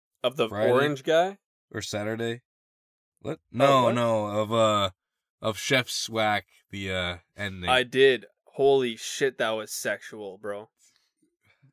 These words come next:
Speaker 2: <laughs> How loud did you, you playing the, uh, video?
Speaker 1: I had it at, like, almost full volume, like, seventy-five percent, because I was showing my, uh, like, adult sibling, but the rest of my family was in the room.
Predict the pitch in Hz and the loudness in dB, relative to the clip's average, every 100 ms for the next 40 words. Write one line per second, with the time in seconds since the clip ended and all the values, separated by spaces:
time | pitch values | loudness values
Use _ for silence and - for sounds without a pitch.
0 | _ - 156 - - 160 131 185 170 160 | _ -8 -8 -8 -4 2 6 6 6 8
1 | 156 127 131 117 117 - 120 113 107 101 | 6 4 0 0 -4 -4 -2 -2 -4 -6
2 | 95 92 101 101 82 - - - _ _ | -6 -6 -10 -10 -12 -14 -20 -20 _ _
3 | - 117 147 175 165 151 139 139 - _ | -6 2 4 6 6 6 4 0 -4 _
4 | _ _ _ _ - 123 120 _ 127 123 | _ _ _ _ -4 -2 -2 _ -6 -4
5 | 120 - 123 135 135 135 - 147 131 120 | -4 -4 -2 2 2 0 0 -2 0 2
6 | 113 131 131 123 - 127 123 123 127 120 | 2 0 -2 -4 -4 -4 -4 -2 -2 -2
7 | 127 - 120 147 _ _ _ _ _ _ | -6 -6 -8 -8 _ _ _ _ _ _
8 | - 131 123 113 113 110 113 - 123 117 | -18 -8 -6 -2 -2 -2 -4 -2 0 0
9 | 117 117 107 104 101 101 95 90 73 95 | -4 -6 -6 -6 -6 -8 -10 -16 _ -20
10 | 92 _ _ _ _ _ _ - 110 107 | -20 _ _ _ _ _ _ -6 -4 -2
11 | 107 104 _ _ _ _ _ - 120 127 | -6 -8 _ _ _ _ _ -12 -8 -4
12 | 143 151 _ _ _ _ _ _ _ 127 | -6 -8 _ _ _ _ _ _ _ -2
13 | 107 - 117 110 113 - 113 104 - 117 | -2 -4 -6 -2 -4 -4 -8 -8 -6 -4
14 | 123 135 135 135 135 131 147 | -2 -4 -4 -4 -2 0 -2